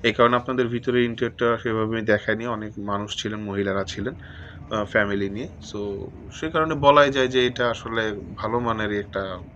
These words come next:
রেস্টুরেন্ট, আহ, অবশ্যই প্রিমিয়াম আর কি।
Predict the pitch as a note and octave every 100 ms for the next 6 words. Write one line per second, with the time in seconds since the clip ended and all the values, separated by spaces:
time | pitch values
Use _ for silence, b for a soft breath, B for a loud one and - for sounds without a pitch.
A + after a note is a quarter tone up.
0 | G#2 G2 - G2+ G2 D#2+ E2+ - - -
1 | - - - - - A#2+ A#2+ B2 - B2
2 | B2+ B2 A#2 F#2+ F2 - A#2 G#2+ -